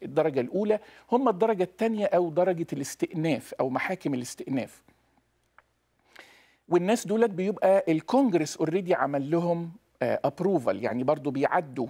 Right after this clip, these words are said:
مش مجرد ان هم بيتعينوا بيعينهم الرئيس. فالناس دولت عندهم آراء كتيرة عملوها في مية، ميتين، تلتمية قضية، بيمسكوا كل حاجة عملها الشخص دوت ويحطوا ويشوفوا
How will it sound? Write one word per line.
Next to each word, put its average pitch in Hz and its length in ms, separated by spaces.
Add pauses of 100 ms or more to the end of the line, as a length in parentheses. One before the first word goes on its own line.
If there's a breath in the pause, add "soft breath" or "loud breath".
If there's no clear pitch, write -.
(140)
مش - 200
مجرد 147 360
ان 135 100
هم 151 200
بيتعينوا 127 560
بيعينهم 131 540
الرئيس. - 520 (1500 soft breath)
فالناس 208 440
دولت 240 460
عندهم 220 580
آراء 220 260
كتيرة 240 500
عملوها 180 600
في 220 440 (400)
مية، 190 440
ميتين، 196 440
تلتمية 190 440 (100)
قضية، 175 380 (640 soft breath)
بيمسكوا 170 580
كل 240 280
حاجة 202 360
عملها 170 340
الشخص - 400
دوت 180 420
ويحطوا 165 640
ويشوفوا 156 580